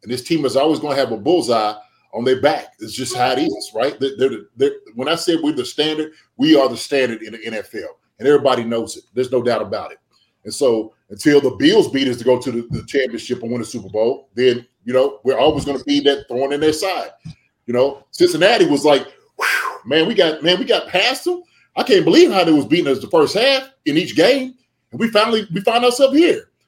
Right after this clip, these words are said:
And then all of a sudden, they start patting themselves on the back. They start, you know, getting a little bit of confidence. Well, maybe we are the, the giant killers around here, right?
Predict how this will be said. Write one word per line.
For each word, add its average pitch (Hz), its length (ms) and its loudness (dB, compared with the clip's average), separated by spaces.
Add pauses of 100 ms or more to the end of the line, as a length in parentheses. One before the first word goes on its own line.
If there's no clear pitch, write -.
(120)
And 120 80 -8
then 160 80 2
all 185 140 4
of 180 40 0
a - 40 -6
sudden, 208 140 2
they 202 80 4
start 180 240 -4
patting 190 200 0
themselves 208 340 2
on 139 120 4
the 120 40 0
back. 151 320 2
They 156 80 4
start, 170 380 0
you 185 80 -6
know, 147 80 0
getting 160 140 4
a 165 40 2
little 175 140 2
bit 170 100 -2
of - 60 -14
confidence. 190 520 -4 (280)
Well, 131 100 -4
maybe 226 240 2
we 226 220 2
are 262 200 0
the, 143 280 0
the 135 100 -2
giant 151 340 0
killers 120 300 -2
around 117 220 -4
here, 98 240 -10
right? 156 260 0